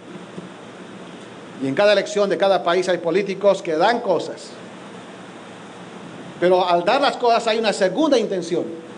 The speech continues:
que es captar más votos de la gente. Lamentablemente hay creyentes también que a veces hacemos lo mismo. Damos las cosas con una segunda intención.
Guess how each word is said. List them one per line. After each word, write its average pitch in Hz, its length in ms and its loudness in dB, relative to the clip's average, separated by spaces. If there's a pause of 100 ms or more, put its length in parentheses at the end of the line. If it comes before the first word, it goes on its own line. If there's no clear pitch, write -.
(1080)
que 208 60 6
es 196 100 4
captar 202 520 2 (920)
más 156 280 2
votos 220 540 2 (800)
de 147 80 2
la 147 100 4
gente. 160 280 0 (2000)
Lamentablemente 240 680 4
hay 233 120 6
creyentes 220 600 2
también 170 380 -2 (1300)
que 175 60 2
a 160 60 2
veces 220 340 6
hacemos 214 200 4
lo 196 100 8
mismo. 202 300 -2 (1300)
Damos 226 260 6
las 208 120 2
cosas 233 280 6
con 202 160 4
una 220 180 2
segunda 196 480 4
intención. 165 440 -2